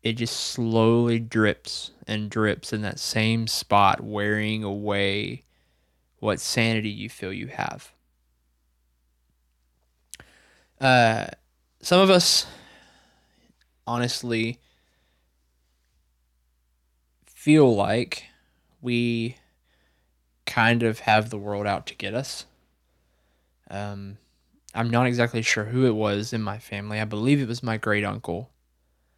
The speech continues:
uh, went crazy.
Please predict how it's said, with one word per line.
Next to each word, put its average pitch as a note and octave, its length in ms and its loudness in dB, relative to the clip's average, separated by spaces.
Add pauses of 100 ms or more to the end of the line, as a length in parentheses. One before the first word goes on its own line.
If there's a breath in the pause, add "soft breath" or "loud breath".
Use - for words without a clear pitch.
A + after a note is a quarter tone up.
(840)
uh, G2+ 400 -6
went G#2 360 -8
crazy. - 520 -4